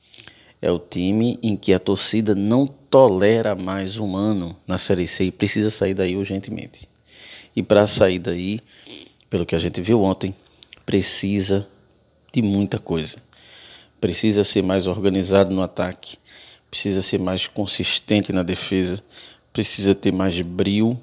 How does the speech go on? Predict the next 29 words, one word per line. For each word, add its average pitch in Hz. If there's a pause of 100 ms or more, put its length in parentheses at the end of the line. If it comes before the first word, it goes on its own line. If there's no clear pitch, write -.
(280)
precisa 104
ter 101
mais 95 (1160)
tranquilidade. 120 (1800)
O 90
campeonato 95
da -
Série 92
C -
é -
um 101
campeonato 95
equilibrado, 98 (520)
que 110
as 107
forças -
se -
equivalem. 85 (1800)
Agora, 92
o 92
time 117
do 110
Santa 101
Cruz, 87 (140)
com 101
a 98
cobrança 104
que 104
tem, 90